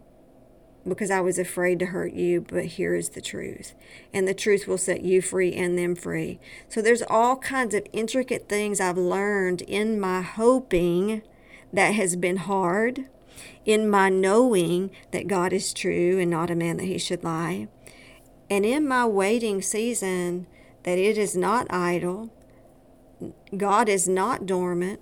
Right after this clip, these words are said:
He is not not working, but he is working in me, in me. And so many times we want to skip the in me part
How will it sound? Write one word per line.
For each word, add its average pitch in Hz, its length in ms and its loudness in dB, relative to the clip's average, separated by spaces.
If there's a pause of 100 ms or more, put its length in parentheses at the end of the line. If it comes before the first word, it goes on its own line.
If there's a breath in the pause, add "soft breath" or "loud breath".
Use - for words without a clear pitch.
He 214 300 -2
is 196 180 0
not 196 440 0
not 226 280 -2
working, 180 640 -4 (440 loud breath)
but 202 100 -4
he 247 260 -2
is 240 140 0
working 233 480 -2
in 247 500 0
me, 165 540 -4 (880)
in 277 380 2
me. 165 420 -2 (420 loud breath)
And 214 140 0
so 254 260 2
many 262 320 -2
times 233 540 -4
we 214 220 0
want 214 420 -4
to 202 160 -4
skip 247 520 -2
the 196 140 -2
in 240 380 -2
me 175 180 0
part 180 480 -4